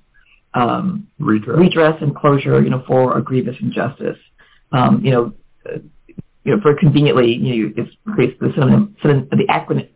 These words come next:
Speaker 1: the, the acronym arc, A R C. So we're talking about, um, you know, i-, in terms of acknowledgement, this is referring to the perpetrators of the harms or the atrocities admitting that they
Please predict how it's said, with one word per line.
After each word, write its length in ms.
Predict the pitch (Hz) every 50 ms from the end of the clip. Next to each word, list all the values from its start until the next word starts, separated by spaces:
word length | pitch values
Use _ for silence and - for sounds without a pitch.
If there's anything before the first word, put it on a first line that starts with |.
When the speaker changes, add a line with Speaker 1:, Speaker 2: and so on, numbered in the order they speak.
| _
Speaker 1:
the, 200 | - - - 208 - _
the 140 | - 233 -
acronym 520 | - 156 160 - - 151 139 - - - -
arc, 280 | - 143 135 117 - -
A 140 | 143 143 143
R 160 | - 139 139 -
C. 340 | - 143 127 117 107 - - _ _ - - _ _ _ _ _
So 160 | - 165 147 147
we're 160 | 147 156 156
talking 380 | 165 170 196 196 208 214 226
about, 560 | 247 214 - 135 131 - - 131 120 113 - _ _ _
um, 500 | - 127 127 123 120 120 120 123 - - _ _ _ _ _ _ _ _ _ _ _ _ _
you 80 | 175 160
know, 240 | 135 120 113 104 104 - _ _ _ _ _ -
i-, 140 | - - -
in 100 | 143 139
terms 240 | 135 143 151 135 143
of 80 | 139 127
acknowledgement, 680 | - 135 135 127 131 127 127 131 - 156 160 214 214 - _ -
this 200 | 135 139 147 147 -
is 80 | 147 156
referring 480 | 156 139 - 143 135 131 131 131 131 - -
to 300 | - 139 131 131 131 127
the 80 | 127 139
perpetrators 800 | 139 - - 156 156 165 156 - 160 156 147 147 147 147 147 151 - -
of 120 | 151 135
the 80 | 135 131
harms 420 | 131 139 135 131 131 135 139 143
or 60 | -
the 80 | - 127
atrocities 580 | 127 - - 131 135 139 135 147 143 135 131 131 - - -
admitting 800 | - - - 135 135 131 127 123 131 139 175 202 214 - - - _ _ _ _ _ _ _ _ _ _ _ -
that 320 | - - 135 131 127 - -
they 520 | - 131 139 135 131 127 127 127 139 208